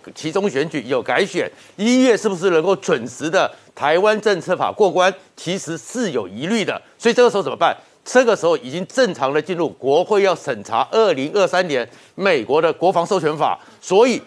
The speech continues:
为了避免夜长梦多，为了避免有所耽误，直接台湾政策法在审查的时候就，不，台湾的那个国防授权法，二零二三的国防授权法审查的时候，直接把台湾政策法里面包含六十五亿美元军援台湾，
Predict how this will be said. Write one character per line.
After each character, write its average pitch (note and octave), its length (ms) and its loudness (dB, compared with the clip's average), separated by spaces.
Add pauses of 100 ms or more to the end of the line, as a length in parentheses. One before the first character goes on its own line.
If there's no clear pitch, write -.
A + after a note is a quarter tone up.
(180)
为 B3 260 6
了 F#3 80 6
避 A#3+ 200 0
免 D#3+ 240 -2
夜 A3+ 140 2
长 E3 160 -2
梦 G3 160 -2
多， F#3+ 260 2 (280)
为 G#3+ 160 6
了 G3+ 100 6
避 A3+ 220 -2
免 F#3+ 160 0
有 D#3 160 2
所 D#3 160 -2
耽 F3+ 200 2
误， F#3 160 -2 (240)
直 F3+ 300 -4
接 A#3 220 4
台 E3+ 240 0
湾 G3+ 180 2
政 G#3 220 0
策 E3+ 180 2
法 B2 140 -2
在 F#3 100 2
审 E3 240 -4
查 C3 140 -2
的 E3+ 60 0
时 D3 120 -6
候 D#3+ 220 2 (260)
就， A#3 240 4
不， E3 220 0
台 F#3 260 2
湾 A3+ 220 4
的 G#3 80 2
那 G#3 80 4
个 F3 180 2 (220)
国 G3+ 180 6
防 A3 140 4
授 B3 120 4
权 G3+ 200 2
法， F3+ 80 4
二 E3+ 140 2
零 F3+ 140 0
二 G3+ 80 4
三 F#3+ 120 2
的 F3+ 80 2
国 D3+ 100 2
防 E3+ 100 2
授 F3+ 80 -2
权 E3+ 120 2
法 - 80 -14
审 C#3 100 -4
查 C#3 80 0
的 D#3 60 2
时 E3 60 0
候， D3+ 100 -2
直 - 200 -6
接 B3 140 4
把 F3+ 180 2 (360)
台 E3+ 220 4
湾 A3 220 4
政 A3 160 0
策 E3+ 200 0
法 D#3+ 160 2
里 C#3 60 -8
面 C#3+ 160 0
包 F#3 140 2
含 F3+ 160 2
六 A#3+ 140 4
十 F#3+ 160 -2
五 D#3+ 160 -4
亿 G3 100 -4
美 F3 160 -2
元 B2+ 240 -4 (280)
军 A#3+ 220 0
援 F3 180 2
台 C#3+ 180 0
湾， F3+ 240 4